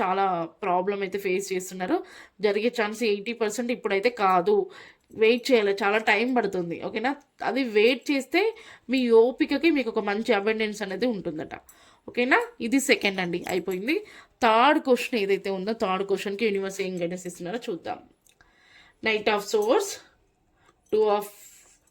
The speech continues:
Wands, Six of Swords. ఓకే,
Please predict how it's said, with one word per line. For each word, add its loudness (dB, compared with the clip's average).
Wands, 2
Six -2
of 2
Swords. 4
ఓకే, 2